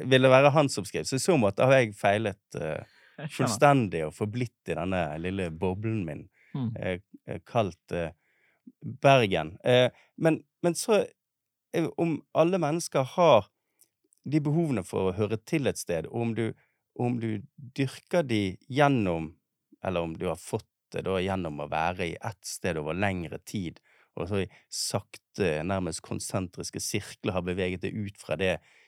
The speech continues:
Speaker 1: kjernepunktet.
Speaker 2: Ja, det er det der organiske som jeg tenker på.
Speaker 1: Det er det organiske, sant? Ja.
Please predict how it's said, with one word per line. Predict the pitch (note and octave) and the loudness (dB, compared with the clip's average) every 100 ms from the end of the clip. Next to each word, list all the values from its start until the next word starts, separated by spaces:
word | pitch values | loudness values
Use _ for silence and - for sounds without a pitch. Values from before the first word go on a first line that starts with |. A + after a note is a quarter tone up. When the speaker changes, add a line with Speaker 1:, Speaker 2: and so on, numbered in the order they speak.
| _ - A#2 | _ -2 0
Speaker 1:
kjernepunktet. | G2 G#2+ B2+ - A2+ F#2 - - C2 - _ | 2 0 -2 -2 -4 -4 -8 -8 -8 -8 _
Speaker 2:
Ja, | C#3+ | -6
det | F#3+ | -2
er | C#3 | -2
det | E3 | -2
der | F3+ | -4
organiske | D3 D3+ F3 B2 E2+ - - G#2+ | -6 -4 -2 -2 -2 -4 -6 -2
som | A#2 | 0
jeg | A2 | 0
tenker | G2 F#2 | -2 -2
på. | D#2 - | -4 -2
Speaker 1:
Det | - | 2
er | D3 | 4
det | C3 | 4
organiske, | C3 C3 A#2 F#2 - - | 2 2 2 -2 -8 -12
sant? | - G#2 | -10 -6
Ja. | A#2+ | -6